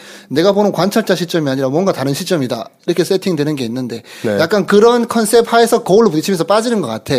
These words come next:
Speaker 1: 그런 거 언제 느꼈냐고. 카메라 보이나 안 보이나만 계속 보게 되고.
Speaker 2: 네.
Speaker 1: <laughs> 거기서 막 깨부시고 하는데 뭐 어설픈 액션만 계속 더 드러나는 거고.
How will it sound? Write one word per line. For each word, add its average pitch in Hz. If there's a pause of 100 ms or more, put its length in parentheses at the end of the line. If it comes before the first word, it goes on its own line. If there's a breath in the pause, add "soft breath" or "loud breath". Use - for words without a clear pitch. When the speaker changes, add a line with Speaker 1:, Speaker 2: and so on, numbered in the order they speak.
(200)
Speaker 1:
그런 226
거 156
언제 208
느꼈냐고. 117
카메라 220
보이나 233
안 165
보이나만 175
계속 156
보게 160
되고. 123
Speaker 2:
네. 120 (160)
Speaker 1:
<laughs> 123
거기서 214
막 185
깨부시고 247
하는데 202
뭐 135
어설픈 196
액션만 170
계속 127
더 131
드러나는 139
거고. 117